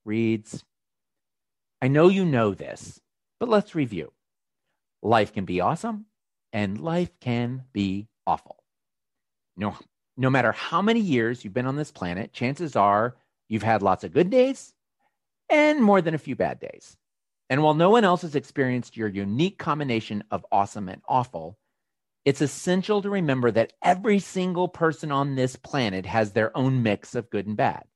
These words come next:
This is true for each soul that you encounter, your closest family, friends,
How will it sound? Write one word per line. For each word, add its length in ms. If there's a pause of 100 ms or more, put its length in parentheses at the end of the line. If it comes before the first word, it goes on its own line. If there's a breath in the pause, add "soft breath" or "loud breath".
(200 soft breath)
This 180
is 100
true 240
for 240 (100)
each 520
soul 640
that 180
you 160
encounter, 500 (580)
your 120
closest 420
family, 480 (160)
friends, 480